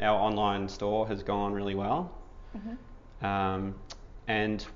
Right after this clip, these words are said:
Speaker 1: we're sort of running tighter hours at the cafe, but I've kept my staff busy by, uh, d-, doing an extra delivery service. So we're doing free delivery to local areas for,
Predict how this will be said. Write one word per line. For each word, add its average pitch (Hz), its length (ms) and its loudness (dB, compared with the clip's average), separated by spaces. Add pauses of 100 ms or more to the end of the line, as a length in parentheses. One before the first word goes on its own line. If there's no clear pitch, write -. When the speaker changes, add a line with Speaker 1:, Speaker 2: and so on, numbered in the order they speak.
(640)
Speaker 1:
we're 107 300 2
sort 117 180 6
of 101 100 6
running 98 300 6
tighter 98 320 8
hours 95 200 8
at - 80 -4
the - 40 -8
cafe, 107 400 8
but 107 140 4
I've 95 140 2
kept - 440 0
my 101 120 -2
staff - 360 -2
busy 98 340 2
by, 92 420 2 (500)
uh, 87 360 2 (400)
d-, - 100 -10 (200)
doing 120 180 6
an 110 60 6
extra 104 200 0
delivery 98 360 2
service. 95 400 0
So 98 100 0
we're 104 80 2
doing 98 240 0
free 95 220 0
delivery 92 460 0
to 92 340 -2 (560)
local 104 260 2
areas 135 400 6
for, 98 300 2